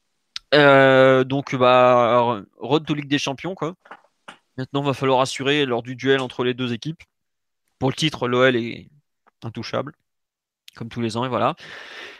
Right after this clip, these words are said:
Et on va finir le petit point chez les jeunes en réserve. Donc, National deux, on a fait un partout contre Villefranche, qui est une des équipes du haut de la poule, alors que nous, on se bat pour le maintien, donc c'est plutôt un bon résultat malgré tout à la maison.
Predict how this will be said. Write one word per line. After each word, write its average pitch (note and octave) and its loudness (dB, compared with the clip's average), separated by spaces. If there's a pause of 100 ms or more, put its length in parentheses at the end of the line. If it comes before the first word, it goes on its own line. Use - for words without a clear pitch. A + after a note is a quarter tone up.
(120)
Et D#3+ 2
on - 4
va F3+ 6
finir F#3+ 4
le G3+ 6
petit G#3+ -6
point G#3+ -2
chez - -2
les F#3 2
jeunes F#3+ 2
en D#3+ 2
réserve. E3+ 2
Donc, C#3+ -10
National G3+ 0
deux, F3 4
on D3+ -4
a D3+ 2
fait - -8
un A3+ 2
partout G#3+ -2
contre D#3 -2
Villefranche, - -2
qui C3 -4
est B2+ 2
une B2 -8
des C3 -4
équipes D#3 -6
du C3+ -2
haut D3 4
de D#3+ 0
la D#3 6
poule, F3+ 0
alors G#2+ 4
que C3+ -4
nous, D3 -6
on D3+ -4
se C3 -6
bat D3 4
pour D3+ 0
le D3 0
maintien, D3 0
donc D3 -8
c'est B2+ -10
plutôt - -2
un D3 2
bon C#3+ -2
résultat C#3+ 0
malgré C#3 2
tout D#3 -2
à C3+ 6
la B2+ 4
maison. C3 -2